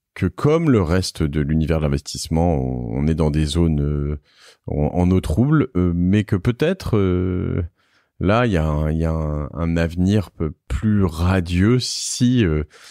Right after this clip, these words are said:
si justement il y a pas, il faudrait pas qu'il y ait deux et trois, enfin, F T X, euh, deux et trois, il y aura probablement d'autres petits événements comme ça, mais, mais, euh, euh, comme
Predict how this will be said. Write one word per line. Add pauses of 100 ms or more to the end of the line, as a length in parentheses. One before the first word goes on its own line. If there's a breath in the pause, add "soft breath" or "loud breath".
(180 loud breath)
si
justement
il
y
a
pas,
il
faudrait
pas
qu'il
y
ait
deux
et
trois,
enfin,
F
T
X,
euh,
deux
et
trois,
il
y
aura
probablement
d'autres
petits
événements
comme
ça,
mais,
mais,
euh, (500 loud breath)
euh,
comme